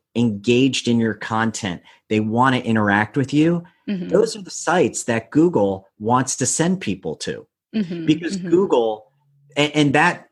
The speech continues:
Speaker 1: so if you remember a few years ago, Google started with, like, the answer boxes and the, you know, drop downs and all these other types of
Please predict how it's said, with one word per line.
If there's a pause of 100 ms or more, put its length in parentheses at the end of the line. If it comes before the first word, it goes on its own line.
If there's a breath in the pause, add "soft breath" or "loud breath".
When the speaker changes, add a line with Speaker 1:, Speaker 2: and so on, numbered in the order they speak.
Speaker 1:
so
if
you
remember
a
few
years
ago,
Google (180 soft breath)
started
with,
like, (260 soft breath)
the
answer
boxes
and
the, (280 soft breath)
you
know,
drop
downs
and
all
these
other
types
of